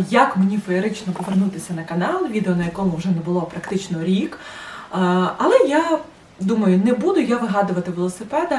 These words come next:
і зроблю все по-простому. Тому що чим довше я буду відтягувати цей процес повернення,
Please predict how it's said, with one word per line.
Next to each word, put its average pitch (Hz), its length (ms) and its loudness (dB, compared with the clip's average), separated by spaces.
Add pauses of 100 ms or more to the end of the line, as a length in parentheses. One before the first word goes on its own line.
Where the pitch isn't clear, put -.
(120)
і 185 180 0
зроблю 190 320 -2
все 214 160 -4
по-простому. 175 720 -4
Тому 202 160 -2
що 208 140 -4
чим 214 180 -6
довше 269 320 0
я 226 100 -6
буду 185 180 -6
відтягувати 180 540 -2
цей 180 180 -6
процес 175 340 -8
повернення, 226 680 -4